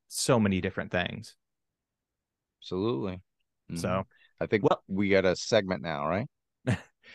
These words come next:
Speaker 1: Yeah, let's get into our, our P L Es.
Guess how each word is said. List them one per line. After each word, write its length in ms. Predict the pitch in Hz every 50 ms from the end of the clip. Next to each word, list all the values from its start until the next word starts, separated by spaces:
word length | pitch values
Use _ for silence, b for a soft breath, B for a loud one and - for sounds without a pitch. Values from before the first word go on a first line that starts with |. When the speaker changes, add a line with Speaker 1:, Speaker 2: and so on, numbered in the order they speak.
| B B B
Speaker 1:
Yeah, 200 | 110 127 139 135 127
let's 240 | 123 131 131 -
get 200 | - - 160 143
into 380 | 143 139 147 139 - - 135 127
our, 300 | 123 120 113 113 110 104
our 180 | - 110 107 104
P 300 | _ - - 139 127 120
L 200 | 113 113 110 110
Es. 500 | 113 110 98 95 90 82 - - - -